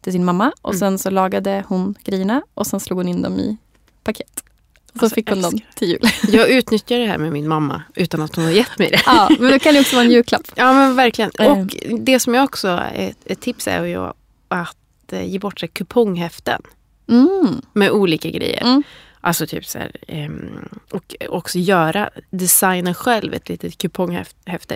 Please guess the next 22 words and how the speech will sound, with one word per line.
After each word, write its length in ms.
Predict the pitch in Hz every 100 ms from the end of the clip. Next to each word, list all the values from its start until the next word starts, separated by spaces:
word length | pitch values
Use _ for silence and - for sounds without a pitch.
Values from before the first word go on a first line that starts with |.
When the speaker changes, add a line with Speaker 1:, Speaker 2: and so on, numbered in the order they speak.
| -
Speaker 2:
Kuponghäfte 720 | - 214 254 247 214 196 - 214
låter 380 | 151 - -
ju 180 | 139 147 - _ _
ganska 580 | 175 165 147 147 - 139
lökigt. 720 | 151 - - - 285 - - _ - - - -
Men 180 | 190
om 220 | 185 185 175
det 460 | 180 175 175 170 -
innehåller 920 | 208 180 165 175 170 170 170 170 165
ett, 240 | 170 160 - _ _ _ 190
eh, 320 | 180 175 180
glas 300 | 175 165 -
kava 880 | - 202 185 175 165 214 240 247 240
eller 580 | - 196 185 185 175 170
en, 440 | 175 175 175 170 175
eh, 220 | 170 170
mysig 340 | 185 185 -
fika 760 | - 208 185 - - 196 202 190
eller 520 | 180 170 160 175 - -
ett 280 | 165 - -
besök 560 | 165 175 170 165 - -
på, 360 | - 67 58